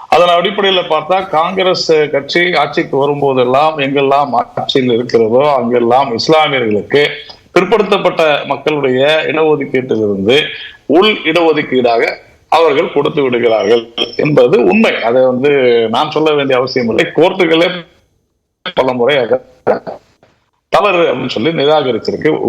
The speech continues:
உதாரணத்துக்கு, தமிழகத்துல கூட அந்த மாதிரியான உள் இடஒதுக்கீடு என்பது இருக்கு. இடஒதுக்கீடு என்பது நம்முடைய இந்தியாவில இந்து மதத்தை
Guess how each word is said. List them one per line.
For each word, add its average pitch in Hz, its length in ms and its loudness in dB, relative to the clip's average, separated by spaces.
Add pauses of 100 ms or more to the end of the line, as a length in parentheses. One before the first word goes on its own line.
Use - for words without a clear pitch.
உதாரணத்துக்கு, 160 520 2
தமிழகத்துல 175 640 0
கூட 202 220 0
அந்த 147 160 -4
மாதிரியான 131 480 0
உள் 147 320 0
இடஒதுக்கீடு 131 520 0
என்பது 104 240 0
இருக்கு. 98 300 -4 (380)
இடஒதுக்கீடு 196 840 2
என்பது 151 640 -2 (540)
நம்முடைய 190 840 -2 (260)
இந்தியாவில 165 880 0 (1700)
இந்து 202 340 0
மதத்தை 180 480 0